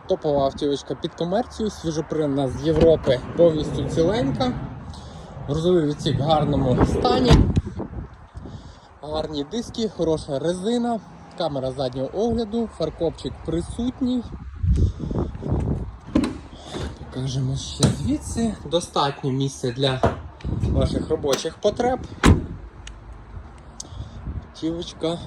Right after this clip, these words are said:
виглядає просто супер. По салончику у нас повний електропакет. Автівочка після хімчисточки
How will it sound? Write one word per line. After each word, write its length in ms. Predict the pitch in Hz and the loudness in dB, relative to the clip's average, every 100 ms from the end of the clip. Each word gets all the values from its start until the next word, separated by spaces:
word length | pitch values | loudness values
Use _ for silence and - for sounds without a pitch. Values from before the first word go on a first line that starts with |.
| 135 | -10
виглядає 600 | 120 117 113 147 151 139 | -10 -8 -6 -2 -2 -4
просто 640 | - 123 151 - - 151 - - - | -4 -2 -2 -2 -2 -2 -4 -14 -4
супер. 340 | 160 - - - - - - - - | -2 0 -2 -4 -12 -2 -2 -2 -4
По 80 | - | -4
салончику 640 | 170 196 202 190 165 147 | 2 4 6 4 2 -2
у 60 | 143 | 0
нас 200 | 165 160 - | 0 -2 0
повний 280 | 180 185 185 | 2 4 4
електропакет. 840 | 180 185 - 196 - - - - - - - - - - - - 156 | 4 2 2 2 2 4 6 4 2 -14 -18 -16 -16 -16 -16 -14 -6
Автівочка 680 | 160 156 - 185 165 - 165 156 - - - - | -2 2 4 6 4 2 2 2 -8 -20 -20 -8
після 300 | - 175 185 | -4 -2 -2
хімчисточки 800 | 170 208 202 285 - 226 - 220 | 0 0 0 -6 -4 -6 -2 0